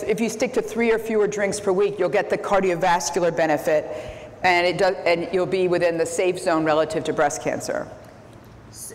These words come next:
Speaker 2: so you mentioned some of us go to alcohol for stress reduction. That's another big piece of it, is our sort of emotional health. It's all mind, body, spirit, and you have to address all of it if you really want to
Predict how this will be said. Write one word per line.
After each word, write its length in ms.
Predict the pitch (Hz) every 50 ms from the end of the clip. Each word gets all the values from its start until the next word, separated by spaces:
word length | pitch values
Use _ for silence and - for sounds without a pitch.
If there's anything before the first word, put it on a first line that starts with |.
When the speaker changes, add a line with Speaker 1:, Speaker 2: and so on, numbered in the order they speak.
| - - -
Speaker 2:
so 180 | - - 240
you 120 | 226 226 220
mentioned 460 | 226 240 240 240 240 220 202 196 -
some 440 | - - - - - - 233 220 214
of 80 | 202 196
us 180 | 202 196 -
go 220 | - - 214 214 208
to 240 | 214 - 214 208
alcohol 500 | 196 170 214 208 - - 185 196 196 196
for 160 | 190 - 185 170
stress 420 | - - - - 247 240 233 240
reduction. 460 | 214 185 190 180 175 - - 202 208
That's 220 | 220 247 262 - 247
another 380 | 240 233 240 247 254 277 269
big 220 | 226 220 240 247 208 - - - -
piece 240 | 277 277 269 - -
of 120 | 220 185
it, 160 | 190 180 170 -
is 220 | 208 196 190 185 208
our 360 | 196 190 196 196 196 196 - - - - - -
sort 200 | - - 220 208
of 120 | 202 185 - - 202
emotional 640 | 202 202 208 214 226 233 226 - 220 196 185 180
health. 340 | 165 190 196 180 170 - -
It's 120 | - -
all 420 | - - 220 226 233 233 220 226 220
mind, 380 | 214 214 220 220 220 214 208
body, 260 | 202 202 202 202 202 208
spirit, 460 | - - - 311 302 285 240 220 208
and 220 | 208 208 208 208 - - - - - - -
you 60 | 226 208 185
have 240 | 240 247 240 - -
to 100 | 254 240
address 360 | 220 - 220 214 208 214 - -
all 260 | 247 254 269 302 285 240
of 80 | 196 196
it 260 | 196 196 196 220 -
if 80 | -
you 100 | 214 214
really 320 | 202 220 233 226 226 226 220
want 420 | 202 196 202 208 208 202 208 220 -
to 340 | - 220 208 190 196 -